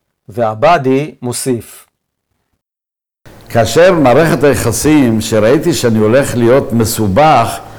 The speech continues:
Speaker 2: בין שרון לבין פונדק, על לא עוול בכפי. אני בסך הכל, אה, מילאתי, אבל אני הרגשתי שאני לא יכול יותר,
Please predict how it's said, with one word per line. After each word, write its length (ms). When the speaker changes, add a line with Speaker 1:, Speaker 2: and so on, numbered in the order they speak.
Speaker 2:
בין 240
שרון 420
לבין 300
פונדק, 560
על 140
לא 260
עוול 180
בכפי. 560
אני 160
בסך 360
הכל, 360
אה, 200
מילאתי, 480
אבל 100
אני 160
הרגשתי 420
שאני 220
לא 40
יכול 280
יותר, 280